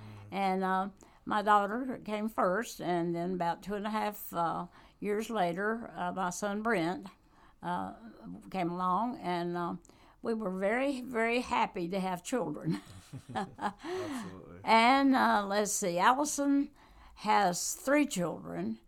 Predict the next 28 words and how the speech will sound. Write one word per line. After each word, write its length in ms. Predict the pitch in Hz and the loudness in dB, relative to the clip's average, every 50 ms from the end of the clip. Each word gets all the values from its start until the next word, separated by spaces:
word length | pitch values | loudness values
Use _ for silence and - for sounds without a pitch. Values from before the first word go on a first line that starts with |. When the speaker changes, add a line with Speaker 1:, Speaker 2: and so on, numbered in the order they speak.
| - - - - - _ _ _ - - | -20 -20 -20 -20 -20 _ _ _ -8 -2
Speaker 2:
and 260 | 190 190 180 175 185 | 0 2 2 2 2
her 180 | 202 226 202 | 0 0 0
husband 500 | 190 208 269 277 262 - - 240 226 220 | 2 2 2 2 2 0 -4 -2 -2 2
died 440 | 214 226 220 208 190 196 196 190 - | 6 6 6 6 6 4 2 0 -2
when 140 | 202 196 196 | -4 -2 -2
he 100 | 190 190 | -2 -2
was, 340 | 180 185 185 185 - - - | -2 -4 -6 -6 -8 -8 -4
uh, 280 | - 170 190 - 196 - 190 | -2 0 0 0 -2 -4 0
thirty-nine, 760 | - 220 220 214 233 247 233 220 185 180 175 175 180 180 185 | 2 2 2 4 2 0 0 0 2 2 2 0 0 -2 -2
and 160 | 196 190 180 | -2 -2 -4
she 220 | 165 - - 214 202 | -4 -2 -4 -4 -2
raised 360 | 190 196 196 185 180 175 - | -2 -2 -2 -2 -4 -4 -4
them 180 | 196 196 196 190 | -4 -2 0 0
by 100 | 180 175 | 2 2
herself. 460 | 185 190 190 - - 185 175 165 147 | 2 0 -2 -2 -4 -4 -4 -6 -6
They're 180 | - 170 170 175 | -4 -2 0 2
all 180 | 180 185 190 | 2 2 2
grown 300 | 196 208 208 185 190 196 | 2 0 0 0 0 0
up 220 | 208 196 - - - | -2 -2 -4 -4 -2
now, 320 | 170 180 180 175 196 - - - - - 370 349 302 226 - | -2 0 0 0 -2 -4 -8 -14 -20 -16 -16 -16 -16 -12 -6
and 180 | - 196 196 180 | -2 0 0 0
the 60 | 180 | 2
two 180 | - 233 233 | 2 2 2
boys 440 | 214 202 226 240 240 214 196 190 - | 4 4 4 4 4 4 2 0 -2
are 120 | 220 175 170 | -2 -2 0
married, 520 | 196 214 202 190 175 180 185 190 214 220 | -2 -2 -2 0 0 0 -2 -2 -4 -4
but, 300 | 208 196 185 175 - 175 | -4 -4 -4 -4 -6 -4
uh, 240 | 170 170 165 165 | -2 -2 -2 -2